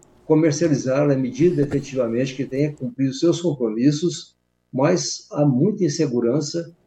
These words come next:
com relação a como vai permanecer esse preço e qual vai ser efetivamente a safra que o Brasil vai colher. E, querendo ou não, nós temos que falar também na safra vinte e quatro.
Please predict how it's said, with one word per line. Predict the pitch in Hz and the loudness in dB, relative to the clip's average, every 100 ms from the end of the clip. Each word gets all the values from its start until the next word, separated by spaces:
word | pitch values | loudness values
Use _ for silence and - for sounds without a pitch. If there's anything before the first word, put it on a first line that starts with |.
| - | -4
com | |
relação | 127 147 143 - 147 156 | -2 0 0 0 -2 -2
a | 147 | 0
como | 170 180 | 0 0
vai | 139 151 | 0 -2
permanecer | 147 165 160 160 143 135 - 151 | -2 -4 -2 0 0 -2 -2 -2
esse | 147 139 | -2 -4
preço | 120 147 147 160 - _ _ | 0 0 0 -8 -14 _ _
e | 139 | -6
qual | 143 147 156 | 2 4 4
vai | 165 | 4
ser | 139 - | 2 2
efetivamente | 156 151 143 143 123 117 135 147 | 2 2 -2 0 0 0 -4 -4
a | |
safra | - 143 143 139 | 0 0 0 -2
que | 147 | 0
o | |
Brasil | 143 131 117 127 | 2 2 0 -4
vai | 139 | -4
colher. | 139 170 120 110 - _ _ _ _ _ 226 | 0 2 2 0 -4 _ _ _ _ _ 2
E, | 277 285 | 4 4
querendo | - 147 147 190 | 4 6 6 4
ou | 139 | 2
não, | 123 180 175 - _ _ _ | 2 2 0 -4 _ _ _
nós | 185 214 | -4 -4
temos | - 151 147 | -2 -2 -2
que | 180 | -6
falar | - 147 117 139 175 - _ _ - | -6 0 2 2 0 -6 _ _ 2
também | 208 127 127 160 151 - | 4 4 4 2 -2 -4
na | 175 | -4
safra | 160 - 131 131 147 | -2 -2 -2 -2 -2
vinte | 143 147 | -2 -2
e | |
quatro. | - 185 139 - | 0 0 0 -6